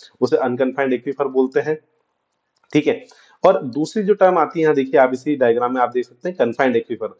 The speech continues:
अब ये दो एक्वीटर्ड या एक्वी-, last वाली जो layer equiclude बोलते हैं,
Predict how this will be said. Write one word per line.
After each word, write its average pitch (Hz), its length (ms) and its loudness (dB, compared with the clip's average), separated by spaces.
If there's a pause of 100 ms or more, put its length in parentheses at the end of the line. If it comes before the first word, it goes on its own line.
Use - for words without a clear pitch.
(240)
अब 147 100 0
ये 180 80 6
दो 147 300 2
एक्वीटर्ड 165 500 2
या 156 100 6
एक्वी-, 147 360 -2
last 127 240 4
वाली 135 120 -2
जो 135 60 2
layer 131 200 4
equiclude 139 500 -4
बोलते 123 340 -4
हैं, 117 160 -8